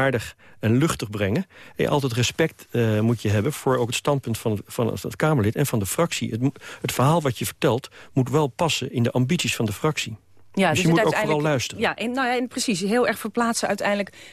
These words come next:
Speaker 2: tegen, eh, hè, ne-, me-, tegen
Speaker 1: Ja.
Speaker 2: wie heb ik eigenlijk tegenover
Speaker 1: Ja.
Speaker 2: me... en wat is het belang van die persoon?
Speaker 1: Ja. En
Speaker 2: Ja.
Speaker 1: als, als, als, als u dat zou vragen, dan hoop ik dat ze zouden zeggen... nou, dat is een leuke vent met een goed verhaal.
Speaker 2: Ja, denkt u dat ze dat zeggen?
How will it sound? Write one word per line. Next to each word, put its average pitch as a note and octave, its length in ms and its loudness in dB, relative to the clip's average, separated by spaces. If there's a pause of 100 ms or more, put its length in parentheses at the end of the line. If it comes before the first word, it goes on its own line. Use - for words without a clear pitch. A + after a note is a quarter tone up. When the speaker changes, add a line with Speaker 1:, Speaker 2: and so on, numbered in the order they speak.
(180)
Speaker 2:
tegen, G#3+ 320 0
eh, G3 180 0
hè, C#4+ 100 2
ne-, B3+ 260 2
me-, A3 240 -2 (140)
tegen A3+ 180 2
Speaker 1:
Ja. G3+ 60 2
Speaker 2:
wie A3+ 120 2
heb A3+ 100 0
ik A#3 80 0
eigenlijk G#3+ 320 -2
tegenover G#3 260 4
Speaker 1:
Ja. G#3+ 60 0
Speaker 2:
me... G3+ 80 -2
en G#3 80 -2
wat G#3 140 -2
is G3 100 -4
het G3 100 -2
belang G#3 260 0
van G3+ 100 -4
die G3 100 -2
persoon? E3 480 -2
Speaker 1:
Ja. - 40 -20 (320)
En - 80 0
Speaker 2:
Ja. C3+ 60 2
Speaker 1:
als, - 200 -2
als, C3+ 240 -2
als, C3 220 -2
als C3+ 280 0
u A#2 80 0
dat A#2 120 0
zou A2 160 0
vragen, A#2 300 -2
dan G#2+ 100 -2
hoop G#2 160 0
ik G2 80 -4
dat G2+ 160 -2
ze G#2+ 100 -4
zouden G2 280 2
zeggen... G2 260 0
nou, B2+ 100 2
dat G2 100 2
is G#2+ 60 4
een G#2 60 4
leuke G2 200 0
vent C#3 360 -2
met B2+ 120 -2
een G2+ 60 0
goed - 180 -2
verhaal. G#2+ 280 0
Speaker 2:
Ja, G3+ 180 2
denkt A#3 240 0
u C4+ 40 -4
dat B3+ 140 0
ze - 60 -8
dat B3+ 140 -4
zeggen? C4+ 260 -4